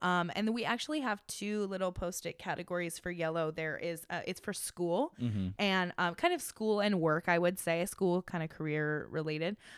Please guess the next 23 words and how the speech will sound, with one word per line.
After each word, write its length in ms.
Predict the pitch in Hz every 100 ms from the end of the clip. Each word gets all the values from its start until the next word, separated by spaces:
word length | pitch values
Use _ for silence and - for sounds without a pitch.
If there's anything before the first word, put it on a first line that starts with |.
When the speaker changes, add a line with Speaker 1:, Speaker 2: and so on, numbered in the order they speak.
| - -
Speaker 1:
Um, 380 | 196 160 135 - -
and 200 | 180 175
so 300 | - 165 160
one 840 | 160 175 175 180 175 180 180 185 -
is 160 | 180
for 160 | - 170
Max, 480 | 175 196 311 359 -
and 160 | 190
then 120 | 185 175
one 160 | 165
is 160 | 165 -
for 340 | 170 156 156
myself. 880 | 214 208 185 156 - - 220 294 427 - - - - - 123
Speaker 2:
Because 540 | 123 120 110 107 107 117
that, 320 | 127 123 -
that 240 | 117 120 120
is 140 | 104
a 40 |
category 520 | 90 92 82 82 78 80
that 160 | 80 -
is 440 | 87 82 - - -
specific 580 | - 78 - 87 80 -
to 300 | 80 76